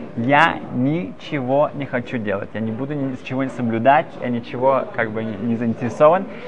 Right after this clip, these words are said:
не буду не ходить на лекции. Ты хочешь здесь быть, я это делаю для тебя, но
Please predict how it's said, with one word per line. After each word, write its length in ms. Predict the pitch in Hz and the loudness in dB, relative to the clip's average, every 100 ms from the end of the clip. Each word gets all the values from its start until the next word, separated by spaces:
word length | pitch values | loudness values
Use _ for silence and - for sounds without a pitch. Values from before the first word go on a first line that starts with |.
| - | -8
не 100 | 120 | -4
буду 220 | 120 143 156 | 0 0 0
не 100 | 135 | -2
ходить 260 | 135 120 | 0 0
на 80 | 131 | 2
лекции. 540 | 127 156 - - 180 - - - - | 4 4 2 -2 -2 -4 -16 -6 2
Ты 120 | 185 | 4
хочешь 400 | - 156 - 123 | 6 4 4 0
здесь 220 | 123 117 | 0 0
быть, 300 | 120 196 226 - | 4 4 4 6
я 140 | 135 | 6
это 140 | 131 131 | 6 4
делаю 280 | 135 135 | 4 4
для 140 | 120 120 | 4 0
тебя, 420 | 131 120 156 240 - - - | 0 6 6 6 -2 -16 -6
но 240 | 131 135 | 4 4